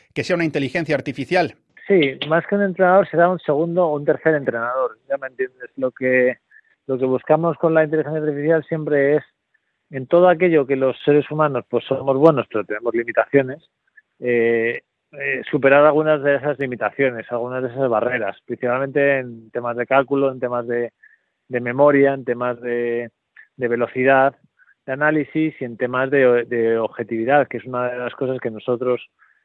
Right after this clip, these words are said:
Speaker 2: las personas, nunca vamos a tener, pero que se, se la podemos pedir a las, a las máquinas, ¿no? To-, todos esos, entre comillas, superpoderes que te da la inteligencia artificial funcionan principalmente bien complementando a, a, a las facultades humanas, ¿no? Y, eh, nosotros lo que nos dedicamos es a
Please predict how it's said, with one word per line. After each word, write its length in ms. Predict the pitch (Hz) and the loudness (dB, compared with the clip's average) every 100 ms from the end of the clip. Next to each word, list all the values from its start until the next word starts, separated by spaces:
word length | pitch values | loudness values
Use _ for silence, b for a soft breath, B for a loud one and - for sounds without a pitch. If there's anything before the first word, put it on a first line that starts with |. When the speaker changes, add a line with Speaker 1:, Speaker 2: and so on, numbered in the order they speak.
| _ | _
Speaker 2:
las 140 | 127 | -4
personas, 340 | 123 123 143 120 | -2 0 0 0
nunca 220 | 120 127 | -2 -2
vamos 160 | 123 127 | -2 -4
a 80 | |
tener, 320 | 120 127 139 143 | -4 -2 -2 0
pero 240 | 127 117 | -2 -2
que 160 | 120 107 | -4 -6
se, 120 | - 117 | -8 -6
se 120 | 135 | -4
la 100 | 127 | -2
podemos 280 | 117 113 - | -4 -8 -6
pedir 240 | 123 113 | -4 -2
a 60 | 110 | -2
las, 180 | 110 - _ _ _ _ _ _ | -4 -6 _ _ _ _ _ _
a 80 | 123 | -4
las 160 | 107 | -2
máquinas, 420 | 127 139 120 110 110 | 0 0 0 -6 -4
¿no? 180 | 143 | -6
To-, 200 | 139 143 | -2 -2
todos 320 | 131 151 156 139 | 2 2 4 2
esos, 400 | 165 165 165 165 | 0 2 0 -2
entre 280 | 147 147 | -6 -4
comillas, 280 | 143 147 151 | -4 -2 -2
superpoderes 720 | - 127 123 123 127 143 151 - b b b b - | -2 -2 0 0 2 2 0 -4 b b b b -4
que 100 | 143 | -2
te 120 | 139 | 0
da 120 | 139 | 0
la 80 | 143 | 0
inteligencia 360 | 139 139 135 135 | -4 -6 -4 -6
artificial 500 | 127 127 143 151 - _ _ _ _ - | -4 0 0 -2 -8 _ _ _ _ -10
funcionan 600 | 147 131 156 156 165 160 160 - 147 127 | -8 -2 0 0 0 -4 -12 -20 -20 -12
principalmente 520 | 147 147 160 165 160 | -6 0 0 0 0
bien 220 | 160 165 | 2 0
complementando 840 | 165 139 127 120 117 131 127 104 - _ _ B B B B | -2 -2 -4 -4 -2 -2 0 -8 -14 _ _ B B B B
a, 220 | 127 120 120 | 0 0 0
a, 540 | 123 113 117 123 113 | -2 -4 -4 -6 -8
a 20 | |
las 220 | 113 110 | -6 -8
facultades 600 | - 123 117 110 120 117 | -6 -8 -6 -2 -2 -2
humanas, 360 | 123 117 110 104 | -6 -10 -10 -10
¿no? 140 | 131 135 | -6 -2
Y, 80 | |
eh, 220 | 123 127 131 | 0 0 -4
nosotros 280 | 120 139 143 | -4 -4 0
lo 140 | 143 | 0
que 80 | 143 | -2
nos 140 | 139 | -2
dedicamos 520 | 139 139 143 139 143 135 | -2 -2 -2 -4 -6 -10
es 120 | 123 | -2
a 260 | 135 127 | 0 0